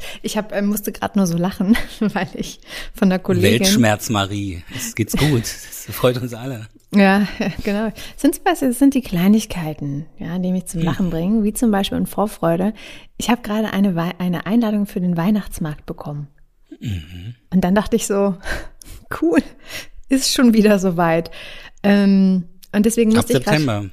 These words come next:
Speaker 1: ein bisschen schmunzeln, ja. Ähm, aber ja, ansonsten geht es mir gut. Ich war ja länger in der Heimat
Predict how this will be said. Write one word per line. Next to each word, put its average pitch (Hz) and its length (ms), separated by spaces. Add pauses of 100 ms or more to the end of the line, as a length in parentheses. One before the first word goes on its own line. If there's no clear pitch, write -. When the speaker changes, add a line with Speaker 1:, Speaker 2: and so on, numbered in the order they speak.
(160)
Speaker 1:
ein 202 160
bisschen 240 240
schmunzeln, 233 400
ja. 185 240 (500)
Ähm, 180 540 (340)
aber 254 140
ja, 294 180
ansonsten 220 480 (500)
geht 247 240
es 247 200
mir 220 540 (180)
gut. 320 320
Ich 262 180
war 220 80
ja 214 120
länger 214 260
in 202 60
der 208 140
Heimat 294 600